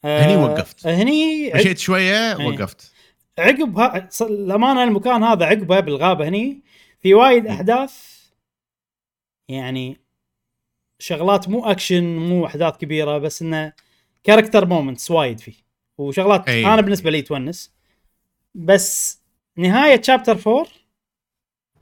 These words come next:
Speaker 2: مم.
Speaker 1: يبلش ال-، يعني يصير أحداث قوية. وشابتر فايف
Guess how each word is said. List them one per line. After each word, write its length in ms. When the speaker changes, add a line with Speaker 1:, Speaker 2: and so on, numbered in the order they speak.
Speaker 2:
مم. 80
Speaker 1:
يبلش 520
ال-، 560
يعني 220
يصير 340
أحداث 240
قوية. 400
وشابتر 400
فايف 560